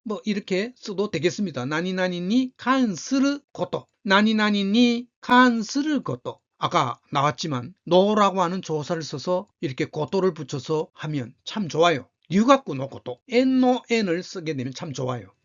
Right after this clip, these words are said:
류가쿠 노 고토. 훨씬 일본어적인 표현이에요. 물론 류가쿠 니 칸스르 고토 해도 되지만 류가쿠 노 고토 간단하게 이렇게 쓸 수 있습니다. 예문 볼까요? 마사카 아노 우와사 노 고토 데 보쿠 오 우타가tte 이루 노ではないだろうね.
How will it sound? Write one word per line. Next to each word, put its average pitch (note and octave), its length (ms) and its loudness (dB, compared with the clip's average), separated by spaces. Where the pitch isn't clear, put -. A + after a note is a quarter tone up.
류가쿠 C4 400 2
노 C3 140 -6
고토. E3 420 0
훨씬 G#3+ 480 0
일본어적인 G3+ 680 0
표현이에요. C3 720 -2
물론 F#3 380 2
류가쿠 A#3 560 2
니 A3+ 280 -2
칸스르 G3+ 580 -4
고토 F#3+ 400 -2
해도 F3 220 -4
되지만 B2 500 -4
류가쿠 C4+ 480 4
노 G#2+ 120 -10
고토 F#3+ 340 -4
간단하게 E3 720 -6
이렇게 C3 260 -8
쓸 D3 180 -6
수 E3 140 -8
있습니다. B2 420 -8
예문 D3+ 260 -2
볼까요? F3 280 2
마사카 C#3 560 -6
아노 F3+ 240 0
우와사 A3+ 400 4
노 D3 140 -4
고토 - 280 -8
데 C#3+ 340 -6
보쿠 G3 280 0
오 C#3+ 280 0
우타가tte G#3 480 -2
이루 A3 160 -4
노ではないだろうね. B2 1200 -6